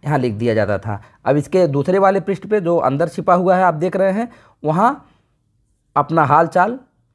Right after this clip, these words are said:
लिख करके भेज दिया जाता था साथियों। तो यह अंतर्देशीय पत्रकार था। चलिए इसके बारे में और कुछ जानते हैं।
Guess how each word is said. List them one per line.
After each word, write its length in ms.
लिख 220
करके 300
भेज 300
दिया 220
जाता 280
था 180
साथियों। 380
तो 400
यह 260
अंतर्देशीय 800
पत्रकार 540
था। 100
चलिए 260
इसके 200
बारे 240
में 80
और 220
कुछ 180
जानते 300
हैं। 220